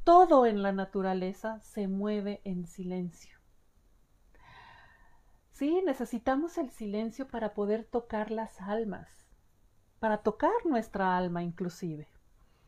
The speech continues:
A ver,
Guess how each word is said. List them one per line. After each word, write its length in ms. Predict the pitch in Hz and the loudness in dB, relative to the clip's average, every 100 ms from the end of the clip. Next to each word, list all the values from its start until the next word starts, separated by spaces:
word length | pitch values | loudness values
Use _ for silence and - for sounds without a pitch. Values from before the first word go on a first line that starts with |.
| _ _ _ _ - - _ _ _ _ _ - - - - - _ _ - - - - - | _ _ _ _ -20 -20 _ _ _ _ _ -20 -20 -20 -20 -20 _ _ -20 -20 -20 -20 -6
A 120 | - 262 | -2 2
ver, 280 | 247 233 | 2 0